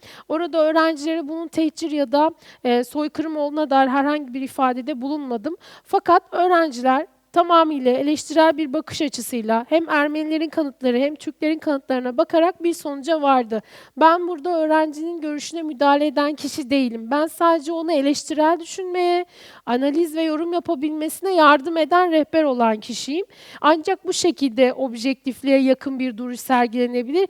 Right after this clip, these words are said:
Kaldı ki sosyal bilimlerde, hele ki tarihte yüzde yüz objektif olmanız mümkün değil. Çünkü hepimizin aidiyetleri var. Ee, dolayısıyla bu çok mümkün görünmüyor açıkçası. Ama tarih öğretmeni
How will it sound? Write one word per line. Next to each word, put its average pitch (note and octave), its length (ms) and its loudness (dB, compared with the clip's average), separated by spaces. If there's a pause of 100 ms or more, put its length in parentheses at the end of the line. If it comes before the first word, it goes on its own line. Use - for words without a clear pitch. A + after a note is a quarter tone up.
(260)
Kaldı D#4 360 4
ki F#4+ 120 -2
sosyal E4+ 540 0
bilimlerde, C#4+ 560 -2
hele D#4 160 0
ki D#4+ 120 -4
tarihte D4+ 680 2 (560)
yüzde C4+ 300 -2
yüz F4 180 0
objektif D#4+ 580 -4
olmanız D4+ 420 -4
mümkün C#4+ 400 -8
değil. C#4 160 -2
Çünkü E4 260 -4
hepimizin D#4 420 -6
aidiyetleri D4 840 2
var. C#4 220 4 (400)
Ee, A#3+ 300 2
dolayısıyla D4 540 -4
bu C#4+ 40 -8
çok D4+ 260 -8
mümkün C#4+ 360 -10
görünmüyor C#4 420 -6
açıkçası. A#3 540 -6 (100)
Ama E4+ 380 4 (260)
tarih C#4 340 6
öğretmeni D#4+ 500 -2